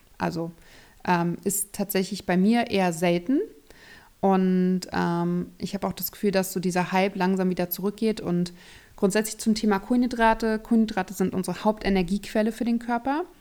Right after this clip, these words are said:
Das heißt, wir können aus Kohlenhydraten unheimlich schnell Energie ziehen und das ist in bestimmten Situationen, nämlich beim Sport, ziemlich wichtig. Ähm, und also es kommt natürlich auch immer auch auf die Sport drauf,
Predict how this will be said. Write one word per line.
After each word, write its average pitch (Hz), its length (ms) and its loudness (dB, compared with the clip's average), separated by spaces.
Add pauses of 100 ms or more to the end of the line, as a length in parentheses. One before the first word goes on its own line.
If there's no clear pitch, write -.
(160)
Das - 180 -4
heißt, 180 220 -4
wir 196 60 -6
können 190 260 -2
aus - 320 -6
Kohlenhydraten 196 520 0
unheimlich 185 400 0
schnell 180 240 0
Energie 180 340 0
ziehen 240 320 0
und 196 140 -4
das 175 160 -8
ist - 120 -10
in 170 80 0
bestimmten 208 380 -2
Situationen, 175 720 -2
nämlich 220 320 0
beim 170 160 -6
Sport, 170 420 -4
ziemlich 185 340 -6
wichtig. - 420 -12 (520)
Ähm, 170 600 -2 (680)
und 185 300 -2 (160)
also 170 280 -4
es 170 100 -6
kommt 208 160 2
natürlich 190 280 0
auch 175 60 4
immer 175 180 2
auch 170 140 -4
auf - 80 -10
die 180 100 -4
Sport 208 300 -2
drauf, 208 240 -2